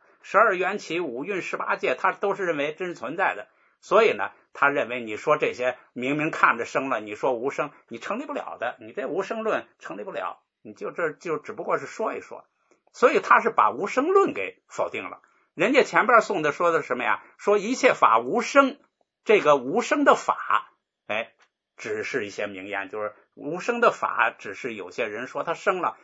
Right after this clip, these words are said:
其实是无生，是说那个法是名言。他这说的是无生论是名言，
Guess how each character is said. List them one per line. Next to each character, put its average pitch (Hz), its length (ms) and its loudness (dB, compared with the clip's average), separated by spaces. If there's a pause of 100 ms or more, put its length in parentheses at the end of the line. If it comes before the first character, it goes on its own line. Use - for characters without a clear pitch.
其 156 220 -8
实 165 180 -10
是 - 120 -12
无 98 160 -14
生， - 240 -12 (280)
是 - 140 -14
说 214 220 0
那 208 100 -4
个 254 80 -4
法 - 440 -6
是 - 360 -2 (100)
名 101 220 -12
言。 87 200 -10 (500)
他 220 240 4
这 196 160 4
说 165 240 2
的 151 100 0
是 143 120 -8
无 117 200 -4
生 262 220 -2
论 220 160 2
是 - 100 -12
名 92 220 -12
言， 90 180 -12